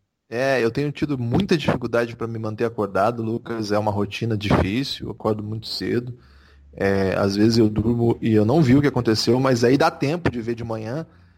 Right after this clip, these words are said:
é, o jogo quase inteiro, né? Porque eu acho que o problema mesmo é o sono, né? Ele me pega de um modo. Ontem eu dormi, pra você ter uma ideia, na hora que acabou o tempo regulamentar do Spurs <laughs> e, e Memphis.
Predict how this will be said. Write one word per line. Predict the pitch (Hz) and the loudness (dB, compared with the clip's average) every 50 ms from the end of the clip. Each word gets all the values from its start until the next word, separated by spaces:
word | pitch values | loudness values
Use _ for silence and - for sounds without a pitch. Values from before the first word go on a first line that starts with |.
| _ - - - - | _ -20 -20 -20 -14
é, | - 110 107 104 104 101 98 95 98 98 95 92 - - - - - - - - - - - - - - | -12 -8 -6 -4 -4 -4 -4 -4 -4 -4 -4 -6 -6 -8 -8 -8 -10 -12 -14 -14 -18 -20 -20 -20 -10 -4
o | 113 113 113 | 0 2 2
jogo | 107 107 113 123 127 | 4 4 2 2 2
quase | - 143 - - 233 262 | 2 2 2 2 0 0
inteiro, | 254 202 - 131 156 196 254 196 | -6 -4 -4 -2 -2 0 -2 -2
né? | 147 165 | -2 -4
Porque | 175 - 135 - - 139 | -4 -6 -10 -6 -4 0
eu | 143 | 0
acho | 147 147 - - | 0 -2 -2 -6
que | - | -8
o | 165 | -8
problema | - - 151 117 120 151 180 175 | -2 -2 0 2 2 2 2 2
mesmo | 135 135 156 - 226 | 0 0 0 0 0
é | |
o | 214 - | -2 -2
sono, | - - - 139 196 285 220 135 | -2 -2 0 0 0 0 -2 -6
né? | 123 - - 147 127 107 101 98 92 - | -6 -6 -6 -4 -2 -2 -2 -2 -2 -2
Ele | - 113 120 113 - _ | -2 -4 -4 -4 -6 _
me | 143 170 | 0 0
pega | 175 175 - 120 165 190 180 160 | 0 2 2 2 4 4 4 2
de | 123 131 160 | 2 0 -2
um | 165 | -2
modo. | 147 123 110 120 147 175 185 165 160 - - - - _ _ _ | -2 2 4 4 4 4 2 0 -6 -10 -14 -20 -20 _ _ _
Ontem | - 135 175 190 208 208 | 0 0 0 2 4 2
eu | 208 | 2
dormi, | 185 190 180 151 135 185 | 6 4 4 4 2 -2
pra | 175 185 | 0 0
você | 180 170 - 175 | 0 0 -2 -2
ter | - 175 | 0 2
uma | 160 151 | 2 4
ideia, | 143 170 180 180 185 - _ _ _ | 4 4 2 2 -2 -14 _ _ _
na | - 160 175 185 185 170 | -4 -2 -2 0 0 0
hora | 151 156 190 226 240 226 | 2 4 4 4 4 2
que | 220 220 | 0 -4
acabou | 214 - 202 170 139 120 127 143 170 180 - - - | -8 -6 -6 -6 -6 -6 -6 -4 -4 -4 -6 -8 -8
o | 165 156 151 147 143 | -6 -6 -6 -6 -4
tempo | - 175 170 170 175 147 | -2 -2 -2 0 0 2
regulamentar | 156 175 170 175 170 165 165 143 131 135 131 131 | 4 4 6 4 4 2 0 0 2 2 2 2
do | 123 120 | 2 0
Spurs | 110 - - - 117 120 117 107 104 104 | -4 -4 0 2 4 4 4 2 0 -2
<laughs> | |
e, | 107 107 - - - | -4 -4 -4 -2 -2
e | 135 113 107 - - 117 107 | -2 -2 -2 -8 -8 -6 -4
Memphis. | 113 113 110 - 185 160 135 - - | -4 -2 2 2 2 2 2 -4 -10